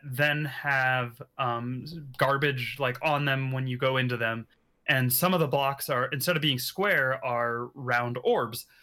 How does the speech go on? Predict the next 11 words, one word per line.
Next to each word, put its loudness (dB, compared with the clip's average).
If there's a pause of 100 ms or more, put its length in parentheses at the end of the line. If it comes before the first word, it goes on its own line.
(240)
And 2
the 0
goal 2
is -2
you -2
have 0
to -2 (800)
clear 2
all 2
of 0
those 2